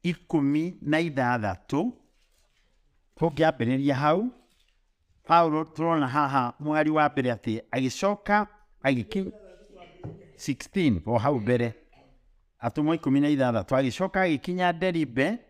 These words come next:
na Lusitera, na atĩrĩrĩ, kũu Lusitera nĩ kwarĩ mũrutwo wetagwo Timotheo, mũrũ wa mũtumia Mũyahudi wetĩkĩtie Ngai,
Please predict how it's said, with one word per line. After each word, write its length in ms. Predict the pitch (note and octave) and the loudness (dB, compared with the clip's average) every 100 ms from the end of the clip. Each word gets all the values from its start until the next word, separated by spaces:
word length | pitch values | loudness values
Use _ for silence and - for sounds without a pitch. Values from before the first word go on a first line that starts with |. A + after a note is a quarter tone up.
| _ - | _ -8
na 120 | A#2+ | -2
Lusitera, 920 | A#2 A#2+ - A2 - F3+ D#3 C3+ F#3 F#3 _ _ _ _ | -2 -2 -6 -8 0 0 2 2 0 -4 _ _ _ _
na 460 | A2+ B2+ C3 C#3 C3+ - | -18 -4 2 2 0 -4
atĩrĩrĩ, 840 | C3+ - D#3+ F3+ F#3+ D3+ C3+ G2+ - _ - | -4 -2 0 2 2 2 0 -4 -8 _ -4
kũu 220 | G#3+ G3 | -2 0
Lusitera 600 | G3+ - G#3 - E3+ C#3 | -2 -4 -8 0 0 2
nĩ 100 | D3+ - | -2 -4
kwarĩ 540 | - E3 D#3 C3 B2 - _ _ - | 2 4 4 2 0 -2 _ _ -6
mũrutwo 840 | E3 G#3 F3+ D3+ - D#3 D#3 A3 - - | -2 0 -2 -4 -6 -2 -2 -2 -6 0
wetagwo 800 | D#3+ - E3 C#3+ C3+ D#3 F#3 - _ _ _ - | 0 0 0 -2 0 -2 -2 -4 _ _ _ -2
Timotheo, 800 | G3+ E3 C3+ D#3+ F3+ D3 G3 A3 - | 0 0 0 0 0 0 -4 -8 -8
mũrũ 200 | D#3 D3 | -4 0
wa 120 | C#3+ C#3 | 2 2
mũtumia 460 | C#3+ - D#3+ F#3+ | 0 -4 -4 -2
Mũyahudi 840 | D#3 C3+ B2+ B2 F#3 E3+ A#2+ D#3 G3+ _ - | 0 2 2 0 -4 -6 -4 -4 -6 _ -4
wetĩkĩtie 1300 | C3 A#2+ - B2+ - - D#3 D#3 - - C#3 D3 D3 - | 0 0 -2 -4 -4 -2 0 0 -2 -4 -2 -2 -4 -10
Ngai, 500 | A#2 C#3+ B2 A2+ E3 | 0 2 4 2 -2